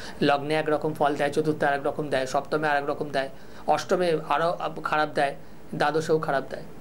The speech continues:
তো প্রত্যেকটা জিনিস কিন্তু দেখা দরকার, বোঝা দরকার, জানা দরকার। মাঙ্গলিক তো সবাই মাঙ্গলিক, সব মাঙ্গলিকই কি সমানভাবে ফল পাচ্ছে? না, আলাদা আলাদা। সব কালসর্পদোষ কিন্তু সমানভাবে ফল পাচ্ছে? না,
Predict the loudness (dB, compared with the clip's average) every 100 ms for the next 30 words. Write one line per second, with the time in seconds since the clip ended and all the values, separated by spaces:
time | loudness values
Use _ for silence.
0 | -14 -14 -14 -14 -14 -14 -14 -14 -14 -14
1 | -14 -4 0 4 4 4 2 4 4 2
2 | 2 2 4 2 2 2 2 2 0 2
3 | 2 2 2 2 0 2 2 2 0 -2
4 | -4 -10 -12 -14 -4 2 2 4 4 4
5 | 2 2 4 4 2 0 -4 0 0 2
6 | 0 2 0 2 0 0 2 2 4 4
7 | 4 2 2 2 2 0 0 0 -10 -12
8 | -12 -12 -2 2 4 4 2 2 2 2
9 | 4 2 2 2 2 2 0 0 2 4
10 | 4 4 4 2 2 2 2 0